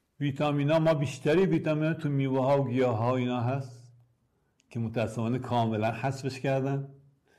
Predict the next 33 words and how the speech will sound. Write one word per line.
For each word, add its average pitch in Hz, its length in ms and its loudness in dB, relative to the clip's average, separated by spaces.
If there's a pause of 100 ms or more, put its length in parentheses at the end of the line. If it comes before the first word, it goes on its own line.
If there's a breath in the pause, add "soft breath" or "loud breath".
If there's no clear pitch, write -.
(600)
فیبر، 196 480 4
ما 180 280 6
توی 190 340 2
گوشت 160 360 2
اصلاً 214 580 2
فیبر 196 320 4
نداریم، 139 300 2
اصلاً 180 380 2
گوشت 240 220 2
فیبر 110 360 0
نداره. 92 440 -8 (800)
خاطر 147 340 2
همین 175 440 4
وقتی 156 320 0
میای 180 240 2
فقط 175 400 2
گوشت 165 300 2
می‌خوری، 151 500 2
بدون 156 420 2
فیبر 190 260 2
می‌شه 220 260 2
غذاهات، 143 480 2
بدون 147 380 0
فیبر 196 240 0
یعنی 175 220 2
یه 175 140 6
گوست 165 420 2 (680 loud breath)
دیوونه 151 320 0
کننده‌ای 139 640 4
می‌شه. 110 560 -2 (300)
این 123 120 -2
دو 131 100 4
مسئله. 165 540 0